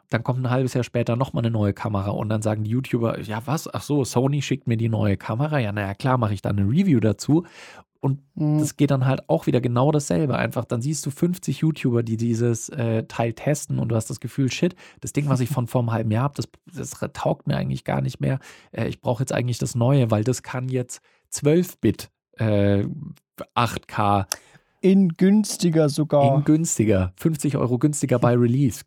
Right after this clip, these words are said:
Speaker 1: Geil.
Speaker 2: Mhm.
Speaker 1: So. Und das ist halt irgendwie, äh, auch so ein negatives Ding.
Speaker 2: Deswegen bin ich, deswegen bin ich ganz froh, dass ich bei Canon bin.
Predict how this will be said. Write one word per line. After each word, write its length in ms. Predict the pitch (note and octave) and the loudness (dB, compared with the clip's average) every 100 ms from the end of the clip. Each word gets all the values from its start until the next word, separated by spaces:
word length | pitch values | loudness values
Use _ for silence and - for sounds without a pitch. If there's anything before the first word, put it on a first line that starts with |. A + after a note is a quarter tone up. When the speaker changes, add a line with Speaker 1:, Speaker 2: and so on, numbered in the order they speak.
| - | -4
Speaker 1:
Geil. 480 | C3 E3 D#3+ G#2 - - - - | 0 2 4 2 0 -20 -18 -6
Speaker 2:
Mhm. 320 | B2+ B2+ B2+ | -4 -4 -4
Speaker 1:
So. 220 | A2+ G2+ F#2+ _ _ _ _ _ | -2 -2 -4 _ _ _ _ _
Und 160 | C#3 | 0
das 100 | E3 | 0
ist 140 | E3+ D#3 | 0 0
halt 160 | C#3+ - | -2 -2
irgendwie, 540 | C#3 C#3 C3+ C#3 C3+ | -4 -2 0 2 0
äh, 380 | C#3 B2+ B2+ B2+ | -2 -4 -2 -2
auch 180 | - B2+ | -2 -2
so 140 | C#3 | -2
ein 80 | B2 | -2
negatives 840 | B2 D3+ A2+ - A#2 G#2+ G2+ - - _ | 0 0 -2 -4 -4 -4 -4 -8 -20 _
Ding. 280 | G#2+ A2+ B2 - | -8 -8 -12 -6
Speaker 2:
Deswegen 340 | D#3 F#3+ F3+ | 0 2 2
bin 100 | F3+ | 2
ich, 280 | F#3 - - | 2 -2 -8
deswegen 300 | D#3+ C#3+ F#3 | -6 -2 0
bin 120 | E3+ | 2
ich 100 | E3 | 0
ganz 220 | D3 E3 C#3 | 4 2 2
froh, 180 | E3 | 0
dass 160 | E3 C#3 | 0 0
ich 80 | C#3+ | -2
bei 100 | D3 | -4
Canon 380 | - D#3 D#3 C3 | 0 2 2 2
bin. 240 | C3 B2+ | 0 -2